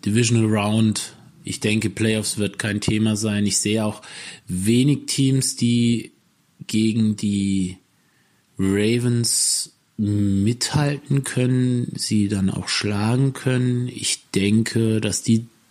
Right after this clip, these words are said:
zwei Teams, die sie schlagen können, sie dieses Jahr auch geschlagen haben in der A F C. Weil, ähm,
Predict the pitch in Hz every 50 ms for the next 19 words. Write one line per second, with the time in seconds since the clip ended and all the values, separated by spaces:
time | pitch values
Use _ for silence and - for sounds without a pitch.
0 | _ _ - - - - 110 110 104 104 107 104 95 - - - 110 107 110 107
1 | - - - 104 98 95 98 95 - - 107 104 101 98 101 98 95 95 - -
2 | 104 101 104 107 107 98 98 101 95 98 104 104 98 92 95 - - 98 76 73
3 | 98 - - - 92 - - 104 98 92 92 92 90 90 90 - 104 101 101 120
4 | 127 139 143 143 143 143 139 139 139 139 139 - 143 143 - - - - 147 73
5 | 73 - - - - - - - - - - - - - - - - - - -
6 | - - - - - _ _ _ _ _ _ _ _ _ _ _ _ _ - -
7 | - - - - - 117 110 110 110 113 113 113 113 113 110 110 107 107 107 107
8 | 104 101 101 101 98 98 95 95